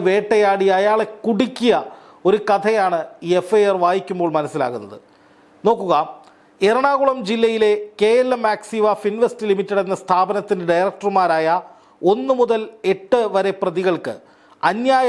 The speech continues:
ലാഭവും ആവലാതിക്കാരന് അന്യായ നഷ്ടവും ഉണ്ടാക്കണമെന്നുള്ള ഉദ്ദേശത്തോടും കരുതലോടും കൂടി, ടി സ്ഥാപനത്തിൽ നിന്ന് ആവലാതിക്കാരൻ പതിനാറ് എട്ട് രണ്ടായിരത്തി പതിനാറ് തീയതി ഒന്നര കോടി രൂപ ലോൺ എടുത്തു. ആയത്, ഇരുപത്തിയാറ്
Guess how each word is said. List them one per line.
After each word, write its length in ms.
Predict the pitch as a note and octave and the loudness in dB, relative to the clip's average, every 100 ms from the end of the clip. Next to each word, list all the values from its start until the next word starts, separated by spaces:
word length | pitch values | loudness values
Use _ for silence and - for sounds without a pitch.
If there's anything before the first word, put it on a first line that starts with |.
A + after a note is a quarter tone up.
| A3 | 2
ലാഭവും 420 | G#3 F3 G3 G#3+ B3 E3+ F#3+ | 0 0 0 0 -2 0 0
ആവലാതിക്കാരന് 840 | A#3 A#3+ G#3+ A#3 G#3+ G3+ G3 G3 - F3+ | 2 2 0 -2 -2 -2 -2 -4 -2 -4
അന്യായ 340 | G#3 A#3+ A#3+ G#3 | 0 0 0 -2
നഷ്ടവും 380 | G3 - A3 G3 G3 | -4 0 0 0 -2
ഉണ്ടാക്കണമെന്നുള്ള 680 | A3 A3+ A#3 G#3+ G#3 G3+ F#3 | 0 0 -2 -4 -2 0 0
ഉദ്ദേശത്തോടും 640 | F3 A3+ A3 G3 G#3 G3+ G3+ | 0 0 -2 -2 0 0 0
കരുതലോടും 560 | F#3 G3 A3+ A3+ A3 G3+ E3+ | -2 0 0 2 2 0 -2
കൂടി, 220 | D#3 D#3 F#3+ - - - - | -2 -4 -6 -16 -20 -12 -2
ടി 120 | B3+ C4 | 0 2
സ്ഥാപനത്തിൽ 580 | - A3 A3+ A#3+ A#3 A3+ G3 | 2 2 2 0 0 -2 -2
നിന്ന് 240 | F#3+ F#3+ G3+ - F#3 | 0 0 -2 -2 0
ആവലാതിക്കാരൻ 760 | G#3+ A#3 A3+ G#3 G3 E3 D#3 F#3 - _ _ _ G3 | 2 2 0 0 0 0 -2 -8 -20 _ _ _ -2
പതിനാറ് 540 | G3+ B3 B3+ C4 A#3 A3 | 0 2 2 2 0 0
എട്ട് 140 | A#3 G#3 | 0 0
രണ്ടായിരത്തി 580 | G3+ G#3+ A#3+ B3 A#3+ A#3 A3+ | 0 0 0 0 -4 -6 -2
പതിനാറ് 440 | G3+ G3 F#3+ G3 G3 | 0 2 2 0 -2
തീയതി 320 | F#3+ F#3 C#3 - _ _ _ - F3 | 0 0 -2 -14 _ _ _ -2 -2
ഒന്നര 320 | A#3+ C4+ C4 B3 | 0 0 -2 0
കോടി 200 | G#3+ G#3 G3+ | 0 0 0
രൂപ 160 | G3 G3 | 0 0
ലോൺ 180 | F#3 G3+ F#3 | 0 -2 -4
എടുത്തു. 240 | C3 - - _ _ _ _ _ - F3 | -10 -16 -20 _ _ _ _ _ -4 0
ആയത്, 280 | A3+ A3+ G3+ A#3 - | 2 2 0 -2 -4
ഇരുപത്തിയാറ് 640 | G3 A#3 C4+ C#4 B3+ B3 | -2 0 -2 0 2 2